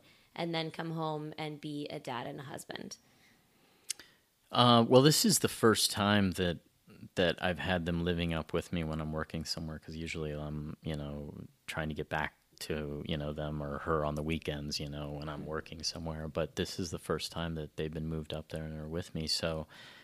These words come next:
Speaker 2: you know, a, a, a lot of the times I would have, I'd spend the morning with my daughter, and right when she's about to go to nap, I would go to work, and sometimes I'd miss her when I'd come home and she'd already be asleep. But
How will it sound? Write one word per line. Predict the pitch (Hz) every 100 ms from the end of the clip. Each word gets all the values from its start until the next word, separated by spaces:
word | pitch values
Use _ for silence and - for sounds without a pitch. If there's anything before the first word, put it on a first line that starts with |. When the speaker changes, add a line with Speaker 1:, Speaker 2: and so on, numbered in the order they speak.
| _
Speaker 2:
you | 139
know, | 110 82
a, | 80
a, | - 85 80
a | 85
lot | 82 82
of | 82
the | 82
times | - 82 82
I | 82 80
would | 78
have, | 85 80 78 - - -
I'd | 82 -
spend | - 85
the | 82
morning | 80 90 85
with | 76 -
my | 80
daughter, | 80 80 80
and | 80 80
right | 80
when | 82
she's | - 78
about | 78 78
to | -
go | 78
to | 78 73
nap, | 76 80 101
I | 78
would | 78
go | 80 76
to | 76
work, | 76 78 95 80
and | 78 76 - -
sometimes | - - 90 87 80
I'd | 80
miss | 85 82
her | 85
when | 82
I'd | 80
come | - 82
home | 78 80 82 85
and | 80
she'd | - 82
already | 82 80
be | 78
asleep. | 73 - 78 87 -
But | 78